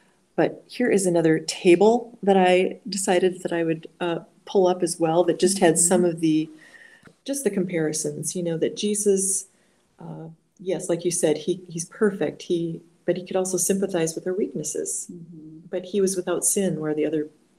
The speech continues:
Speaker 1: Old Testament priests were sinful. And the difference in the offerings, you know, we've talked about that already, you know, the, the sacrifice of
Speaker 2: Mm-hmm.
Speaker 1: bulls and rams,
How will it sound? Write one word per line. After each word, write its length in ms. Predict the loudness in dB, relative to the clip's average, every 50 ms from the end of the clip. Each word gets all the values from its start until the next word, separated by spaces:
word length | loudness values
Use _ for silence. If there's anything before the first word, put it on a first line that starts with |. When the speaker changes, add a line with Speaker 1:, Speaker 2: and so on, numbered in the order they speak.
| _ _
Speaker 1:
Old 160 | -12 -10 -10
Testament 360 | -12 -14 -16 -16 -18 -20 -18
priests 360 | _ -16 -16 -16 -16 -16 -14
were 240 | -12 -12 -12 -12 -14 -16 _ _ _ _ _ _ _ _ _ _ _ -4
sinful. 680 | 0 2 2 2 2 2 0 -4 -6 -6 -8 -10 -14 _ _ _ _ _ _ _ _ _ _ _ _ _ _ _ _
And 420 | -20 -18 -16 -14 -14 -14 -16 -16 -18 -20 -20 _ _ _ _ _ _ _ _ _ _ _ _ _ _ _ _ _ _ _ _ _ _ _ _ _ _ _ _ _ _ _ _ _ _ _ _
the 80 | -10
difference 460 | -6 -4 -6 -2 -2 -2 -2 -2 -2
in 140 | -4 -4 -4
the 120 | -6 -6 -6
offerings, 600 | -6 -8 -8 -6 -6 -6 -6 -6 -6 -6 -6 -4
you 80 | -4 -6
know, 100 | -6 -6
we've 140 | -8 -8
talked 280 | -8 -10 -10 -12 -12 -10
about 240 | -8 -6 -6 -6 -6
that 140 | -8 -6 -4
already, 540 | -4 -4 -2 -2 -4 -2 -4 -4 -6 -6 -10 -10
you 80 | -10 -10
know, 140 | -10 -10 -6
the, 240 | -6 -4 -6 -6 -8 _ _ _ _ _ _ _ _ _ _ _ _ -8
the 100 | -6 -4
sacrifice 580 | -2 -2 -2 -2 -4 -2 0 2 2 2 2 0
of 60 | -2
Speaker 2:
Mm-hmm. 100 | 0 4
Speaker 1:
bulls 460 | 6 6 8 6 6 4 2 0 -2
and 180 | -2 -2 0 0
rams, 800 | 2 2 2 2 2 2 2 2 2 2 2 0 0 0 -2